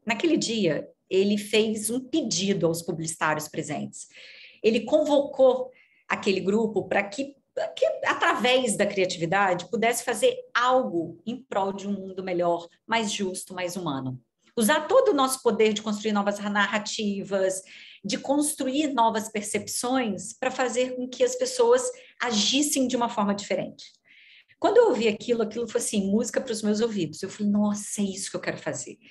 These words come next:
Eu quero usar a publicidade pra um fim mais nobre. Eu quero usar a publicidade pra conscientizar, pra elevar, pra fazer com que o mundo se torne um pouquinho melhor."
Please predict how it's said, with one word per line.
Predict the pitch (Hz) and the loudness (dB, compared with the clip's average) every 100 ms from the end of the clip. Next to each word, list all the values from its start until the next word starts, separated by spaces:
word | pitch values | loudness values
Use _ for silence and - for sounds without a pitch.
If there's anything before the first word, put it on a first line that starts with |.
| - - | -20 -4
Eu | 196 - | -2 0
quero | 254 240 277 | 4 4 4
usar | 247 196 175 | 2 0 0
a | |
publicidade | 175 214 - - 294 294 | 0 -6 -4 0 0 -2
pra | 294 | -6
um | 311 | -8
fim | 285 | -6
mais | 285 330 | -6 -4
nobre. | 403 392 233 156 143 - _ _ | -2 -2 -2 -4 -8 -16 _ _
Eu | - 202 | -4 -2
quero | 277 277 285 | 2 2 2
usar | 208 214 | 0 -2
a | 208 | -2
publicidade | 202 208 202 208 208 - | -6 -6 -2 0 0 -2
pra | 202 | -8
conscientizar, | - - 240 254 - - 185 175 175 156 143 - - - - _ | -8 -6 -4 -4 -4 -4 -4 -6 -8 -4 -4 -4 -10 -20 -20 _
pra | 208 196 | -2 2
elevar, | 202 202 196 156 135 135 160 139 131 - _ | 2 2 2 -2 -6 0 0 0 -4 -16 _
pra | 214 | -4
fazer | 208 226 202 277 311 | 0 0 2 -2 -2
com | 285 | -6
que | 262 - 254 | -8 -8 -8
o | 254 | -6
mundo | 233 226 220 220 226 | -4 -2 -2 -4 -8
se | - | -10
torne | - 196 190 | -6 -4 -6
um | 185 | -8
pouquinho | 185 - 180 | -12 -12 -12
melhor." | 190 214 180 147 - | -6 -4 -4 -6 -12